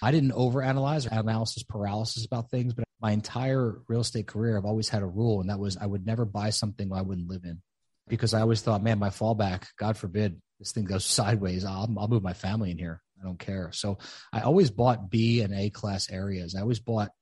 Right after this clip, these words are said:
appreciating areas. I always bought nice areas. So I never saw myself as a, as a slumlord or buying, like,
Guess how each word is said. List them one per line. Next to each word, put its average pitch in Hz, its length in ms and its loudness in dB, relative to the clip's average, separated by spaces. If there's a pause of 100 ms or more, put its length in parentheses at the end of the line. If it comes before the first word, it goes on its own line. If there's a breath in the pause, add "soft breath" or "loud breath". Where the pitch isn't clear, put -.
(140)
appreciating 107 640 0
areas. 95 480 -2
I 98 60 -4
always 104 220 -4
bought 107 280 -6
nice 101 720 0 (520 soft breath)
areas. 95 520 0
So 101 220 -2
I 101 60 0
never 117 240 2
saw 113 200 0
myself 104 460 0
as 92 140 0
a, 90 120 -2
as 90 140 -4
a 87 40 -4
slumlord 98 680 2
or 92 80 0
buying, 98 400 0
like, 92 240 -4